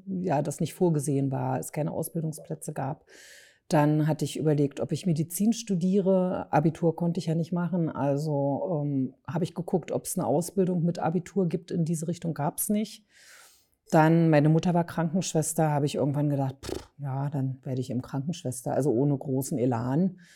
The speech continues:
Ähm, und hab dann auch angefangen an der Fachschule, medizinischen Fachschule in Magdeburg, hab das auch drei Jahre gemacht, Krankenschwester gelernt,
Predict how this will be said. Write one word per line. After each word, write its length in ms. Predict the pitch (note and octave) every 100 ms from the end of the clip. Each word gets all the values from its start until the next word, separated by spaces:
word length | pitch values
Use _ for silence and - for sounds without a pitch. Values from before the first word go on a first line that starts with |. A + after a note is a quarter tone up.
| - _ _ _
Ähm, 380 | F#3+ D#3 D#3+ D#3+
und 220 | D3+ D#3+
hab 200 | D3 -
dann 180 | D#3+ D3+
auch 240 | A#2 C#3+
angefangen 520 | - F3 G#3+ A3+ A3
an 80 | F#3+
der 100 | G3+
Fachschule, 840 | - G3+ - G3+ G3+ G3 F#3+ F#3+ E3+
medizinischen 640 | G#3 F3 E3+ F3 F3 F3 F#3
Fachschule 420 | - E3+ G3 F3+
in 100 | F#3
Magdeburg, 580 | E3+ F3 E3+ E3 E3 -
hab 140 | E3 -
das 180 | D#3 -
auch 240 | C#3+ - -
drei 200 | - C#3+
Jahre 240 | D3 D#3
gemacht, 460 | D3 E3 G3 - -
Krankenschwester 640 | E3 E3+ F#3 - F3 -
gelernt, 480 | E3+ E3+ E3+ E3+ E3+